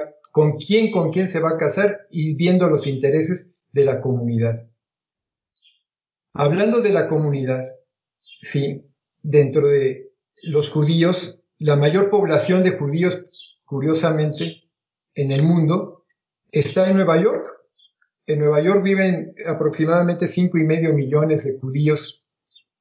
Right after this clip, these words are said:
Tiene una larga historia también el por qué están los judíos en, en Nueva York. Cómo fue que llegaron a Nueva York, tiene una larga historia. Pero es uno de los sitios en los que mayormente fueron acogidos desde el siglo dieciocho. Algunos llegaron desde el siglo diecisiete,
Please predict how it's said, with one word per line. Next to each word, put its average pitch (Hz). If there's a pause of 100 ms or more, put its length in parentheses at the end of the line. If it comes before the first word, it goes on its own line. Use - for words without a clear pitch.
(100)
Tiene 151
una 151
larga 147
historia 147
también 139
el 135
por 117
qué 143
están 139
los 127
judíos 143
en, 127 (100)
en 139
Nueva 123
York. - (400)
Cómo 156
fue 139
que 139
llegaron 135
a 127
Nueva 127
York, 135
tiene 127
una 123
larga 123
historia. 131 (560)
Pero 151
es 165
uno 175
de 147
los 135
sitios 160
en 135
los 127
que 139
mayormente 147
fueron 139
acogidos 131 (300)
desde 123
el 117
siglo 139
dieciocho. 120 (500)
Algunos 143
llegaron 139
desde 113
el 110
siglo 139
diecisiete, 117